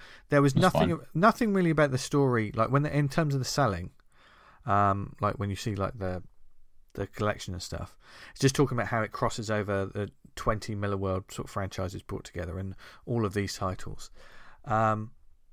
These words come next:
Speaker 1: that's something that won't necessarily bring in a new reader, I don't think. Um, but
Speaker 2: Or
Speaker 1: that's,
Speaker 2: it,
Speaker 1: that's me
Speaker 2: it
Speaker 1: personally.
Speaker 2: may, I think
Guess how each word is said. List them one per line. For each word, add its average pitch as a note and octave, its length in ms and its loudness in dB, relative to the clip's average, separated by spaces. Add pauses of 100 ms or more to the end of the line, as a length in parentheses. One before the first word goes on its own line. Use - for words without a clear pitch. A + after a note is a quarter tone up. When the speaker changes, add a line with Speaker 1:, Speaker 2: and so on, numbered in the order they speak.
(100)
Speaker 1:
that's G3 240 6
something C3 320 2
that A#2 120 0
won't A#2+ 220 4
necessarily A2 460 0
bring G#2 200 0
in G2 100 0
a F#2+ 100 -2
new F#2+ 160 -2
reader, F#2 360 -4 (300)
I B2 60 2
don't G2+ 220 -2
think. - 320 -12 (640)
Um, F#2 640 0 (640)
but - 120 10
Speaker 2:
Or - 20 10
Speaker 1:
that's, F#3+ 200 12
Speaker 2:
it, - 420 0
Speaker 1:
that's F3+ 260 2
me D#3+ 120 6
Speaker 2:
it B2+ 100 6
Speaker 1:
personally. D#3 360 10
Speaker 2:
may, - 100 -2 (580)
I E3 180 10
think C3 380 6